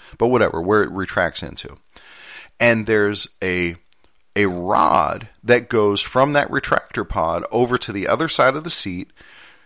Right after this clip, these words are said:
that the receptacle plugs into or attaches to. And so if I move that retractor pod, like, forward and backward, the receptacle also moves, like, up and down or backward and forward in concert with it.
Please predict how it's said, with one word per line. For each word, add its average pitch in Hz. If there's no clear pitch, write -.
that 101
the 90
receptacle 101
plugs 117
into 170
or 85
attaches -
to. 95
And 127
so 151
if 143
I 156
move 147
that 131
retractor 120
pod, 82
like, 98
forward 113
and 98
backward, 90
the 110
receptacle 110
also 139
moves, 92
like, 95
up 98
and 92
down 78
or 87
backward 95
and 82
forward -
in 107
concert -
with 85
it. -